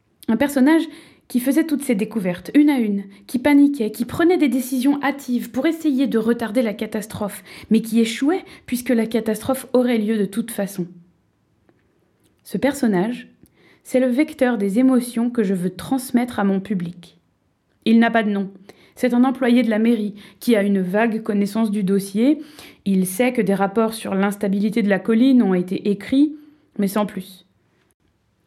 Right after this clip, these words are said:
C'est lui qui observe les premiers événements qui annoncent la catastrophe. L'écoulement anormal dans la montée du chemin Neuf et la rencontre avec le directeur de l'hôpital qui lui annonce que les terrasses viennent de s'effondrer. Il rentre à la mairie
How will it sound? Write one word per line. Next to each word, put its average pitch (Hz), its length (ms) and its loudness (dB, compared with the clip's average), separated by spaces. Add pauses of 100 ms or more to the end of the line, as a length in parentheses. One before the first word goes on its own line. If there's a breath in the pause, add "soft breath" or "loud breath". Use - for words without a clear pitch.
(720 soft breath)
C'est - 180 0
lui 302 240 2
qui 240 160 0
observe 254 380 -2
les 190 120 0
premiers 294 440 2
événements 233 420 0
qui 262 160 -6
annoncent 220 320 0
la 233 100 0
catastrophe. 202 720 -10 (800)
L'écoulement 196 560 0
anormal 202 600 0
dans 196 120 -2
la 185 80 0
montée 196 260 -2
du 196 140 -2
chemin 185 200 0
Neuf 190 320 -4 (300 loud breath)
et - 80 0
la 202 100 4
rencontre 202 440 -2
avec 208 180 -4
le 220 80 0
directeur 226 400 0
de 233 80 2
l'hôpital 220 480 -2 (300 loud breath)
qui 240 160 0
lui 240 180 4
annonce 233 360 0
que 226 100 -2
les 196 120 0
terrasses 214 360 -4
viennent 220 200 4
de 226 80 2
s'effondrer. 196 600 -6 (580 soft breath)
Il 185 180 2
rentre 254 280 2
à 247 60 0
la 247 100 4
mairie 208 300 2